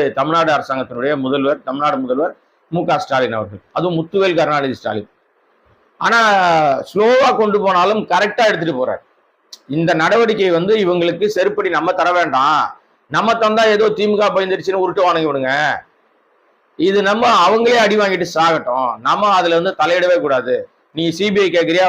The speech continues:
போய்க்கோ, எனக்கு என்ன இருக்கு, செருப்படி சி பி ஐ மூலமா உனக்கு வரும் அப்படின்னு சொல்லி இந்த கரூர் நெரிசல்ல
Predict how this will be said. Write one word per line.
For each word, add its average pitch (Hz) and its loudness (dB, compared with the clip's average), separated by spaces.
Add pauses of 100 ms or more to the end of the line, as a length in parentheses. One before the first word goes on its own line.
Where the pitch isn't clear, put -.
போய்க்கோ, 214 0 (380)
எனக்கு 185 -2
என்ன 202 0
இருக்கு, 180 0 (500)
செருப்படி 220 0
சி 202 -4
பி 202 0
ஐ 202 2
மூலமா 185 0
உனக்கு 156 0
வரும் 160 0
அப்படின்னு 156 -4
சொல்லி 185 -2 (420)
இந்த 160 -2 (100)
கரூர் 208 4 (140)
நெரிசல்ல 170 0